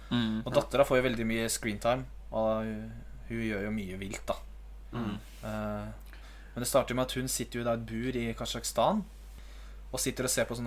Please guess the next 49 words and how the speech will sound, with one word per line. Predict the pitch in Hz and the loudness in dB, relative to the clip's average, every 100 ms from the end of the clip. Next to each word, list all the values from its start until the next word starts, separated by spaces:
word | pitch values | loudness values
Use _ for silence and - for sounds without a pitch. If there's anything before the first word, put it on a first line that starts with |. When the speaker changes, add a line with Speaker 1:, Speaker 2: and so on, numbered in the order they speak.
| 117 | 2
Speaker 2:
der, | 117 | 2
det | 117 120 | 0 -2
som | 117 120 | -2 2
ser | - 110 | 4 4
ut | 110 | 2
som | 117 110 | -2 0
sånn | 110 110 107 - - - - | 0 0 -4 -8 -14 -14 -6
Disney-filmaktig, | 113 - - 107 113 113 110 - - 123 120 | 0 0 0 -2 0 0 -2 -6 -4 -2 0
med | 117 117 113 113 117 - - - | 2 2 2 0 -2 -6 -12 -8
hvordan | - 127 | 0 2
Melania | 131 131 113 110 110 117 123 123 127 131 | 4 8 8 8 6 6 6 6 4 0
fikk | 139 135 - | -2 -2 0
det | 131 | 0
så | 135 | 2
fint | 135 120 127 | 2 2 2
i | |
U | 127 | 2
S | 123 - | 4 10
A, | 123 127 | 10 10
og | 123 120 120 123 - - - - | 8 4 2 -2 -10 -12 -12 2
gamle | 127 117 113 | 4 6 2
Trump | - 117 135 - | 2 2 2 -4
som, | - 123 123 | -4 -2 -2
eh, | 123 120 120 120 | -2 0 -2 -2
står | - 120 | -2 2
der | 117 113 117 | 4 2 2
og | 117 117 | 0 0
er | 120 117 | -2 -4
ganske | 120 - 113 | -4 -4 -2
gira, | 117 113 117 | 0 4 4
og | 123 120 113 113 - | 4 2 2 0 2
Speaker 1:
Mm. | 127 98 113 - - - | 2 2 -2 -6 -12 -4
Speaker 2:
hun, | 151 147 - 202 - | 2 2 2 0 6
greia | 160 135 156 | 10 12 12
er | |
jo | 127 | 10
at | 123 - | 6 0
hun | - 131 | 0 0
sniker | - 113 - | 0 -2 -2
seg | 123 135 | 2 4
med | 123 113 117 | 4 2 2
til | 123 | 0
U | 117 | -2
S | - | 0
A | 113 | -2
for | - | 0
å | 117 | -2
prøve | - 135 117 107 | 0 0 2 2
å, | 113 113 | 2 2